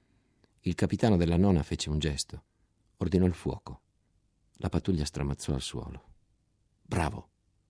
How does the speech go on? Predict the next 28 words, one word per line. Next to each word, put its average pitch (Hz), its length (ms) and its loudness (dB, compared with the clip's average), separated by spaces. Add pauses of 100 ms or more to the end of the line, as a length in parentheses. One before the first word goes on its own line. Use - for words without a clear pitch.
(140)
esclamò 73 500 -2
il 76 80 -4
capitano 71 480 -4
Canevacci. - 560 -8 (880)
Una 120 200 4
nostra 123 320 2
squadra 95 380 2
uscì, 78 420 0 (120)
carponi. 73 580 -2 (440)
Ai 95 160 2
fianchi, 76 540 2 (160)
tutta - 240 0
la 90 120 2
linea 98 260 6
aveva 82 260 2
i 78 80 2
fucili 85 360 0
puntati. 78 520 -6 (580)
La - 100 -14
squadra 76 340 -4
sparì, 76 340 -4 (640)
strisciando 76 560 -4
tra - 140 -6
i 73 60 -4
cespugli. 65 520 -8 (880)
Aspettavamo 82 600 0
che 80 100 -2
rientrasse, 78 720 -2